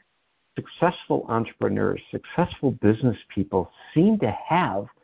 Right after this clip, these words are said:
a voracious, um, uh, or, or endless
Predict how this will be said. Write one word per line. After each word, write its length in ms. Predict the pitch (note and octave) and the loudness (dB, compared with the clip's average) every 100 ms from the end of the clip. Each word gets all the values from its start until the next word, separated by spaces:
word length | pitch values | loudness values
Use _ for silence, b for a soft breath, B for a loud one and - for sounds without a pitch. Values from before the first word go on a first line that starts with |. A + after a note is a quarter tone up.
| b b _ - | b b _ 0
a 140 | A#2 | 4
voracious, 1080 | G#2+ G#2 A2 G#2+ G2 G2+ A#2 G3+ G3+ C3+ G#2+ - - _ _ _ _ _ _ _ _ | 4 2 2 4 2 4 4 4 0 -4 -6 -8 -20 _ _ _ _ _ _ _ _
um, 400 | - G2 F2 E2+ - _ - - | -8 -6 -6 -10 -16 _ -20 -20
uh, 220 | - - - - - | -20 -18 -20 -20 -10
or, 320 | - F#2+ - _ - | -6 -4 -6 _ -2
or 220 | G#2+ - _ _ - | -2 -2 _ _ 2
endless 580 | D#3+ F#3+ D3+ A2+ A2+ | 6 6 4 0 -2